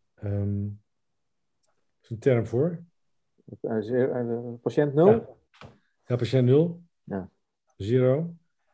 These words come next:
Speaker 2: Ja.
Speaker 1: Dat is opspoorde van, eh, wie was het eigenlijk? En, en, en, en vanaf dat moment, het moment dat we ook, ehm, in quarantaine moesten, dus het was echt gewoon in één keer een lockdown. Eh,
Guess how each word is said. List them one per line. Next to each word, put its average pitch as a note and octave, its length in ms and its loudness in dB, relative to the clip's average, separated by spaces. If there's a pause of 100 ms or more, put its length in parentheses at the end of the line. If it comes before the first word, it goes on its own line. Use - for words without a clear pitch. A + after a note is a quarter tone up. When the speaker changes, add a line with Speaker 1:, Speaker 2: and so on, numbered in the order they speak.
(160)
Speaker 2:
Ja. A2+ 340 -4
Speaker 1:
Dat B2+ 180 -4
is A#2+ 200 -4
opspoorde D3 640 2
van, B2+ 160 2
eh, B2 100 4
wie A2+ 140 -4
was C3+ 140 -2
het C#3+ 100 -4
eigenlijk? C#3+ 500 -2 (360)
En, C#3 300 -2
en, C3+ 280 -4
en, C3 240 -4 (240)
en B2 440 -4
vanaf A#2+ 220 -2
dat D#3+ 140 2
moment, C#3+ 320 0
het - 80 -20 (360)
moment D3 260 4
dat E3+ 80 -4
we D3+ 80 -6
ook, C#3+ 220 0
ehm, B2+ 440 0
in A#2+ 140 -2
quarantaine C3+ 480 2
moesten, D#3+ 460 0 (100)
dus G#2 120 -16
het A2 100 -6
was A#2 80 -6
echt C#3 220 -6
gewoon B2+ 160 0
in B2 100 2
één - 20 -2
keer A2+ 160 -2
een A#2 80 -2
lockdown. D#3+ 680 0
Eh, A2+ 100 -10